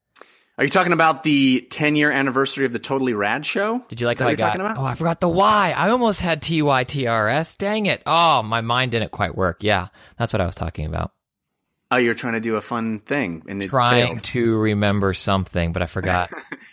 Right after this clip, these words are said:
Speaker 2: forgot
Speaker 1: you're
Speaker 2: the
Speaker 1: listening to
Speaker 2: Y.
Speaker 1: this on Monday when this show comes out, uh, tonight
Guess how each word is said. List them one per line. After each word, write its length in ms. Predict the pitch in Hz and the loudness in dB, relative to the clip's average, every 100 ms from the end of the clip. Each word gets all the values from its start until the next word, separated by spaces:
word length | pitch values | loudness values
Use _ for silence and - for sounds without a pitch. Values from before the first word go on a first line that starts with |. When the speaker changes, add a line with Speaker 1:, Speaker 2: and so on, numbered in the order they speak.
| - | -8
Speaker 2:
forgot 220 | - 262 | 0 2
Speaker 1:
you're 60 | 254 | 2
Speaker 2:
the 40 | |
Speaker 1:
listening 240 | 277 294 226 | 2 2 2
to 80 | |
Speaker 2:
Y. 20 | 190 | 2
Speaker 1:
this 300 | 180 - - | 2 -2 -4
on 220 | 143 160 | -2 0
Monday 300 | 151 160 147 | 0 2 2
when 160 | 120 117 | 2 2
this 120 | 120 | 0
show 220 | - 135 | 0 -2
comes 260 | 131 131 113 - | -2 -4 -6 -2
out, 380 | 113 104 - - | 0 0 -2 -8
uh, 100 | 107 | -10
tonight 680 | - 233 294 311 131 - - | -2 2 4 4 0 -4 -10